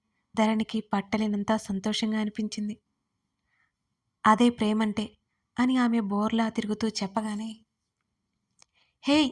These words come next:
అని గట్టిగా అరిచాడు గగన్. ధరణి ఉలిక్కిపడింది.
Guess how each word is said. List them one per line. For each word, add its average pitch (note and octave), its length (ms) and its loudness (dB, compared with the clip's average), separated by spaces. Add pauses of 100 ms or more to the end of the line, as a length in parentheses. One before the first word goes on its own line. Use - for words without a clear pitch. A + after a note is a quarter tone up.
(100)
అని A3 140 -2
గట్టిగా A#3 440 -2 (140)
అరిచాడు G#3+ 420 0
గగన్. G3+ 320 -4 (540)
ధరణి A3+ 340 2
ఉలిక్కిపడింది. G#3+ 680 -4